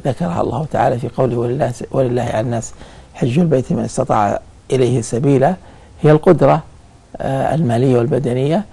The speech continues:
الزائدة على القدر الذي يحتاجه الإنسان أو يحتاجه من يقوته ويقوم عليه، آه، من،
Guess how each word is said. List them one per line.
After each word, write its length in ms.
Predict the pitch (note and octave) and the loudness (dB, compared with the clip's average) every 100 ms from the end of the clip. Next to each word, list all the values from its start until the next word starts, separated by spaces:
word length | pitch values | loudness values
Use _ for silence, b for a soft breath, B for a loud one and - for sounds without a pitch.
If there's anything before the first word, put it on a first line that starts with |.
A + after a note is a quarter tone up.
| b b b - - | b b b -12 -2
الزائدة 760 | C3+ C3 D#3+ E3+ E3 D#3+ D#3 D3 - | -2 4 4 6 4 4 2 0 -4
على 520 | A#2+ D#3 D#3+ F#3 F#3+ - b b b - - | 0 6 8 8 4 0 b b b -16 -2
القدر 580 | - C#3 F3 E3+ E3 D3 - | 0 4 6 6 6 0 0
الذي 640 | C#3+ C#3+ C#3 C#3+ D3+ E3 F3 b b - - | 2 4 4 6 6 4 2 b b -10 -4
يحتاجه 500 | - - D#3+ C#3 C3 | -4 4 6 6 4
الإنسان 600 | A#2+ A#2 B2+ A#2 A#2 G#2 - - - - - | 0 -2 0 0 -4 -8 -12 -20 -20 -18 -2
أو 120 | B2+ | 0
يحتاجه 600 | B2+ - D3 C#3 C#3 C3 | 2 2 4 4 4 0
من 160 | B2+ C3 | 0 0
يقوته 440 | C3 - E3 D#3 | -2 4 4 4
ويقوم 520 | C#3 C3 C#3 - D3 | 4 4 2 -2 0
عليه، 340 | A#2+ B2 E3 F3+ b b b b b - | 0 4 4 2 b b b b b -6
آه، 720 | - B2+ B2+ B2 A#2+ A2 - | -4 -2 -2 -4 -4 -6 -8
من، 580 | - E3 F3+ G#3 F#3+ - | -6 0 2 4 2 0